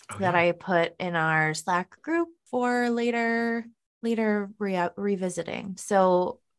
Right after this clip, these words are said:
Speaker 2: not yet, but I'm sure there will be a point where the creativity is a little bit m-, harder to come by.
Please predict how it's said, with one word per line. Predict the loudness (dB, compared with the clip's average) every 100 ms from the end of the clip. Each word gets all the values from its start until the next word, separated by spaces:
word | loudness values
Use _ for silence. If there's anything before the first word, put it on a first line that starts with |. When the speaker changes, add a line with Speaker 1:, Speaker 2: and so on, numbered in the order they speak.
| _ -2
Speaker 2:
not | 2 2 4
yet, | 4 4 2 2
but | 4
I'm | 2 0
sure | -4 -4
there | -2 0 2
will | 2
be | 0 -4
a | -4
point | -4 -4 -4 -4
where | -4 -4
the | -6 -6 -6 -8
creativity | -8 -4 -4 -4 -4 -6 -6 -8 -8 -10 -10
is | -12 -10
a |
little | -8 -8 -8
bit | -10 -14 -12
m-, | -14 -14 -18
harder | -6 -4 -4 -10
to | -14
come | -16 -18
by. | -14 -14 -16